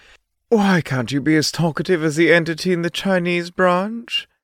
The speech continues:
Even Seventeen in the Canadian branch opens her mouth every now and then. But you, do you think you are in control?" The robed figure suddenly asked,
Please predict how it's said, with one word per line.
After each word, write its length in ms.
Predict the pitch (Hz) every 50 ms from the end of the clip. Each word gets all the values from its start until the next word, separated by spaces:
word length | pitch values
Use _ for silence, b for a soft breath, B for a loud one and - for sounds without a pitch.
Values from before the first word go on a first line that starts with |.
| _ _ _ _ _ _
Even 300 | - 233 208 151 143 147
Seventeen 840 | - - 170 151 120 117 117 113 - - - - 180 170 180 185 165
in 100 | 135 117
the 80 | 110 113
Canadian 560 | - - 123 123 123 135 147 156 170 135 110
branch 260 | 95 120 113 110 -
opens 280 | 135 127 101 110 110 95
her 260 | 123 135 139 156 170
mouth 400 | 170 131 104 101 - 67 - -
every 220 | 131 101 101 107
now 240 | 104 110 101 92 90
and 120 | 98 107 110
then. 320 | 101 101 104 - - 135 b b b b b b b b b _
But 180 | - 117 - -
you, 260 | - 175 190 180 - - _ -
do 140 | 101 - 123
you 220 | 143 151 143 120 95
think 440 | - - - 117 98 98 87 - - -
you 220 | 98 95 92 95
are 180 | 98 98 - 87
in 140 | 95 95
control?" 800 | 90 - 95 95 87 - - - 101 101 95 95 98 101 98 98 - _ _ _ _ _ _ _ _ _ _ _ _ _ _ _ - - - - - _ _
The 100 | - 113
robed 320 | 113 123 123 123 101 92
figure 400 | - - - 117 110 92 101 98
suddenly 560 | 92 - - 110 110 95 101 98 98 98 98
asked, 560 | 98 95 98 92 85 80 - - - - -